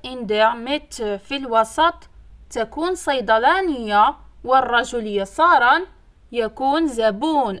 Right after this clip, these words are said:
ein Kunde, der Kunde, زبون. Die Apothekerin hat lange braune Haare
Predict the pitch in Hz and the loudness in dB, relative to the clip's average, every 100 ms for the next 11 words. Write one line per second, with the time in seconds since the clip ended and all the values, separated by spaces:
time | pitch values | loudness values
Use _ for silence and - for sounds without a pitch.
0 | - 240 233 220 - 330 330 269 208 196 | -6 -6 -6 -10 -4 0 0 0 -2 -2
1 | 190 - _ _ 196 214 220 240 330 - | -6 -14 _ _ -4 0 4 2 2 -8
2 | - - 339 359 302 214 202 190 - _ | -20 -6 -2 0 0 -2 -4 -4 -10 _
3 | - 196 214 202 208 311 311 247 196 185 | -14 -8 -4 -4 -2 0 0 0 -4 -10
4 | - - - _ - - - 202 277 - | -16 -20 -20 _ -20 -16 -10 -6 -4 -2
5 | 381 - 247 - 294 370 392 294 214 214 | -4 -4 -10 -6 -4 -4 -4 -2 -2 -2
6 | 220 254 285 - _ 190 214 - - - | -4 -6 -14 -20 _ -8 0 0 0 -10
7 | - _ - 226 277 370 330 233 220 185 | -14 _ -16 0 2 4 2 0 -2 -2
8 | 220 220 220 214 190 208 202 208 214 269 | 2 4 4 -2 -2 2 4 2 2 2
9 | 339 | 0